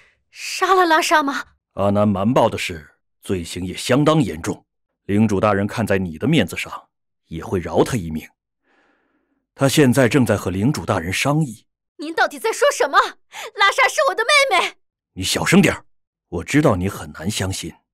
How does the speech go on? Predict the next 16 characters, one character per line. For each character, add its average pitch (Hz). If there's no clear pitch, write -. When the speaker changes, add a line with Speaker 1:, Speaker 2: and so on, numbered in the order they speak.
Speaker 2:
也 113
知 160
道 143
你 135
有 104
多 196
心 175
疼 110
你 82
这 98
个 104
妹 110
妹， -
可 90
现 92
在 92